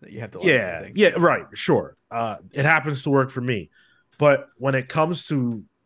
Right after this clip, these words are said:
Speaker 2: just that idea of those two teaming up, it's just played out. I can't do it anymore. Um, yeah.
Speaker 1: And then, uh, Kale, you, uh, wanna check out, uh, the second issue of, uh, Gotham City Year One by Tom King and Phil Hester.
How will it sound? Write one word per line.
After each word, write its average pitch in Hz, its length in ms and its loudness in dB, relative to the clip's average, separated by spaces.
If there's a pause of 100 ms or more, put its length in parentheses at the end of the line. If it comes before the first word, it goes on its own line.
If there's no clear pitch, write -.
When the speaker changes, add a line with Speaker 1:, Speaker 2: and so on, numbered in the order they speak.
Speaker 2:
just - 340 -6
that - 160 2
idea 113 580 0
of 90 180 -8
those 104 300 -4
two 107 320 -6
teaming 98 320 -8
up, 87 300 -8
it's - 120 -18
just - 280 -18 (200)
played 82 300 -8
out. 73 260 -12
I 78 60 -16
can't 78 300 -14
do - 140 -20
it 87 140 -18
anymore. - 340 -20 (1000)
Um, 113 500 2 (720)
yeah. 110 260 -4 (560)
Speaker 1:
And 110 120 -18
then, 113 160 -12
uh, 117 240 -8
Kale, 151 500 -8
you, 156 560 -10
uh, 143 300 -12
wanna 151 220 -14
check 156 180 -16
out, 151 280 -12
uh, 135 340 -8
the 127 100 -14
second 160 240 -12
issue 143 320 -8
of, 110 100 -10
uh, 95 200 -12
Gotham 127 280 -16
City 131 220 -14
Year 131 160 -10
One 127 260 -14
by - 140 -20
Tom 120 240 -16
King 120 160 -14
and 117 80 -20
Phil 120 140 -14
Hester. 123 320 -20